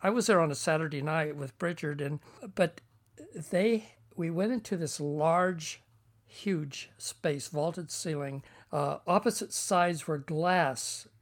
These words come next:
and then there were screened-in porches on both sides. The, uh, kitchen was what was explained to me by Pritchard. He designed, he called it the Domus kitchen. It's an Italian concept, but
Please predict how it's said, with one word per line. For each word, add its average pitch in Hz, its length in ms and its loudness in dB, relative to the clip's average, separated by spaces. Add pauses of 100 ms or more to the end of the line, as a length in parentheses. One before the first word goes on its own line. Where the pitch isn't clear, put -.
(120)
and 165 180 2
then 185 160 4
there 175 100 4
were 160 120 4
screened-in 196 640 2
porches 180 480 -2
on 147 160 0
both 143 200 -2
sides. 156 600 -6 (300)
The, 151 480 -6 (260)
uh, 147 200 -8 (100)
kitchen 151 560 -2
was 143 220 -4
what 160 280 -2 (260)
was 156 140 -4
explained 190 440 0
to 180 40 0
me 143 160 -2
by 139 160 -2
Pritchard. 160 480 -4
He 160 160 -2
designed, 156 640 2 (500)
he 196 140 0
called 226 200 4
it 160 100 0
the 147 100 0
Domus 170 640 4
kitchen. 147 340 -2
It's - 160 -8
an 139 80 -2
Italian 170 600 -2
concept, 151 640 -2
but 151 140 -2